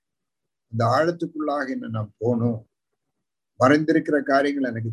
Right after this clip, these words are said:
தெரியணும், அவர் எனக்கு ஆயத்தம் செய்த காரியங்களை நான் பெற்றுக்கொள்ளணும். இழந்து போகவே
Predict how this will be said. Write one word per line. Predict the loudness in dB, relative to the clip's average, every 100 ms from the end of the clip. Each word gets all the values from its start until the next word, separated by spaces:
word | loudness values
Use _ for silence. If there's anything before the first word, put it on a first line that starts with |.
| -8
தெரியணும், | -2 0 0 -2 -6 _ _ _ _ _ _ _ _ _ -2
அவர் | 2 4
எனக்கு | 4 2 -2
ஆயத்தம் | 0 0 0 -4 -2
செய்த | -2 -2
காரியங்களை | 0 0 0 -4
நான் | -6 -12 -14
பெற்றுக்கொள்ளணும். | -4 -4 0 2 2 0 -8 _ _ _ _ _ _ _ _ _
இழந்து | 2 4 2
போகவே | 2 2 4 6